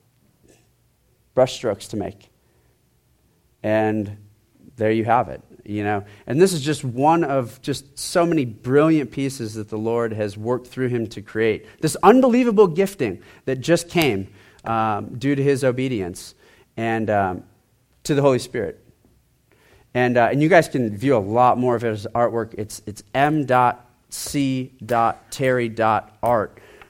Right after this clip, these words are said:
Um, you can see a whole bunch of his stuff, but his paintings minister to people.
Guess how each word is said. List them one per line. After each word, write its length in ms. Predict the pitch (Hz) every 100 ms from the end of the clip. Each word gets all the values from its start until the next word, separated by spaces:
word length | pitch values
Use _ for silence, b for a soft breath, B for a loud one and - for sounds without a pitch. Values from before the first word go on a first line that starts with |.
| B
Um, 420 | 104 104 101 101
you 80 | 113
can 120 | 120
see 200 | 123 123
a 100 | 110
whole 220 | - 151 135
bunch 200 | 131 117
of 60 |
his 100 | 104
stuff, 300 | - 135 123
but 100 | 113
his 100 | 107
paintings 580 | - - 175 180 117 113
minister 580 | 110 131 165 131 - 95
to 120 | -
people. 460 | - 87 - 78